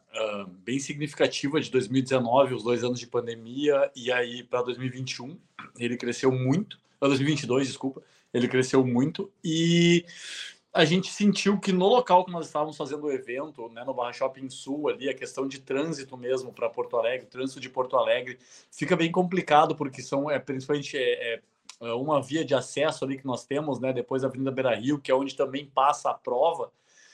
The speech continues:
ah, e a gente chegou, acreditamos que chegamos num limite pra um dia só, né, com quinze mil participantes, a gente chegou num limite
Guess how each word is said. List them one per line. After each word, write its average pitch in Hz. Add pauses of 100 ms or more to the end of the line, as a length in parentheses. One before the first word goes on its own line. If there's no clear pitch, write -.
(240)
ah, 165
e 180
a 175
gente 185
chegou, 202
acreditamos 190
que -
chegamos 190
num 202
limite 202
pra 202
um 202
dia 185
só, - (760)
né, 120
com 135
quinze 135
mil 143
participantes, 147
a 165
gente 156
chegou 147
num 160
limite 156